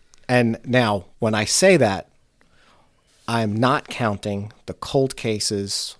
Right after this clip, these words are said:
and or if you, if you start working a case and it connects with other cases, now you just brought on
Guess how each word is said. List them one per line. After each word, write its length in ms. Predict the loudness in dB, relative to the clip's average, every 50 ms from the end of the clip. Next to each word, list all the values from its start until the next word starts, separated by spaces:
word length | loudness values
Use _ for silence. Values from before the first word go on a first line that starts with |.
| _ _ _
and 300 | -6 -4 -4 -4 -6 -8 -8
or 420 | -6 -6 -4 -4 -4 -4 -6 -8 -10 _ _ -20 -20 -20 -20 -10 _
if 440 | -4 -4 -4 -4 -8 -12 -14 -18 -16
you, 480 | -12 -10 -8 -6 -6 -4 -6 -6 -8 -10 -16 -20 _ _ -20 -18 -14
if 180 | -12 -10 -6
you 40 | -6
start 300 | -4 -2 0 -2 -2 -2
working 340 | 0 -2 -2 0 -2 -2 -2
a 60 | -4
case 540 | -4 -4 -4 -4 -2 -2 -2 -4 -4 -4 -8 -14 _ _ -12
and 140 | -10 -8
it 180 | -8 -10 -12 -14
connects 580 | -14 -12 -10 -6 -4 -4 -4 -4 -6 -8 -10 -8
with 160 | -10 -10 -8 -4
other 240 | -2 -2 -2 -2
cases, 520 | -4 -4 -6 -6 -6 -6 -8 -10 -10 -10 -8
now 160 | -8 -6 -6
you 180 | -6 -8 -8 -8
just 340 | -8 -6 -6 -6 -8 -8 -12 _ _ _ _ _ _ _ _ -4
brought 260 | -2 -2 -2 -2 -4
on 380 | -6 -6 -6 -8 -8 -8 -10